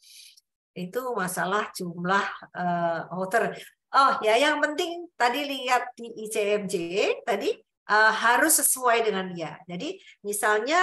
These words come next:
eh, eh, first author adalah yang melakukan penelitian, yang collecting sampel ya,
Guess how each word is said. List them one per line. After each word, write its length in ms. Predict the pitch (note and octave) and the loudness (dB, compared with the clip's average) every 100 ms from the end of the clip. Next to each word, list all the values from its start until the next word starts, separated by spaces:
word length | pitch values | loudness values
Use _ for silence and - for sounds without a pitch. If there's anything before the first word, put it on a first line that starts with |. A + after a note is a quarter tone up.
| F4+ - - | 2 0 -2
eh, 420 | G#3+ G#3 G3+ G3 G#2+ - | 0 0 0 -4 -8 -8
eh, 120 | G3 G3 | -6 -6
first 240 | F#3+ A#3+ - A3+ | -4 0 0 0
author 560 | A#3 C4 D#4 E4 D#4+ | 0 4 6 6 6
adalah 640 | A3+ G#3 F#3+ F#3+ A#3 D4+ C#4 | 2 0 -2 2 4 4 2
yang 160 | A#3+ G3+ | -4 -8
melakukan 480 | F#3+ F#3 F#3+ G3 G3 | -6 -8 -8 -12 -12
penelitian, 880 | F#3+ F#3 F#3+ B3 B3+ B3 A#3+ A#3+ A#3+ | -14 -14 -14 -8 -2 0 0 -2 -4
yang 140 | F#3 | -8
collecting 480 | F#3 F#3 F3+ F#3+ F3 | -8 -8 -10 -14 -10
sampel 720 | C4 A#3+ A#3 A#3 A#3 A#3 A#3 | -6 -4 -2 4 6 6 6
ya, 240 | G3 G3+ | 2 -2